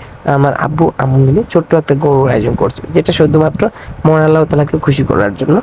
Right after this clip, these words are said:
ছোট্ট একটা কোরবানির মাধ্যমে আমরা চেয়েছিলাম এই ত্যাগের মহিমায় সবার সাথে একটু অংশগ্রহণ করার জন্য। তো আমাদের এই গরুটা, হ্যাঁ, দেখছিলাম, দেখতে দেখতে আমরা সবাই প্রস্তুতি নিচ্ছিলাম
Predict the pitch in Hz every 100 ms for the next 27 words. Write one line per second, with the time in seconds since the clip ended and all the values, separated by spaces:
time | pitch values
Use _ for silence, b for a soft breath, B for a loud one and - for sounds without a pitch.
0 | - 147 - 147 - 147 147 143 139 139
1 | 131 147 147 143 214 - 131 - 160 -
2 | - - - - - - - 156 135 143
3 | 135 160 151 131 131 165 - B - 131
4 | 135 - 156 - - 175 - - - -
5 | B B - - - - - 143 - 123
6 | 107 - 123 143 - - - - - -
7 | - - 156 160 180 180 175 143 151 147
8 | 170 165 - 131 139 - 139 165 196 147
9 | - 151 147 - 147 135 139 143 - 143
10 | 151 - 147 - 151 151 131 - 185